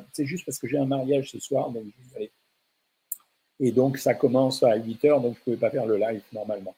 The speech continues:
Docteur et les cacahuètes, c'est la même chose. J'ai pas parlé des cacahuètes, mais c'est la même chose.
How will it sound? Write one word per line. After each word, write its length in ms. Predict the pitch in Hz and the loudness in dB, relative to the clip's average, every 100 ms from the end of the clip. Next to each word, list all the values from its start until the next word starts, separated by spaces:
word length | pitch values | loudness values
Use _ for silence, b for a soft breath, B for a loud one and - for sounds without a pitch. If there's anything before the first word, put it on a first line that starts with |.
| _ _ _ _ _ _ _ | _ _ _ _ _ _ _
Docteur 500 | 120 143 175 - 196 | -2 2 2 4 6
et 80 | 165 | 6
les 100 | 160 | 4
cacahuètes, 520 | 170 143 151 139 135 | 4 6 6 8 6
c'est 140 | 135 151 | 6 4
la 80 | 147 | 6
même 160 | 143 | 4
chose. 220 | 139 160 | 4 2
J'ai 100 | 131 | 2
pas 100 | 135 | 0
parlé 240 | 135 131 135 | 4 4 4
des 80 | 127 | 2
cacahuètes, 400 | 139 - 139 143 | 0 2 2 2
mais 80 | 131 | 0
c'est 140 | 131 | 0
la 60 | 117 | 0
même 140 | 110 | -4
chose. 200 | - 110 | -6 -8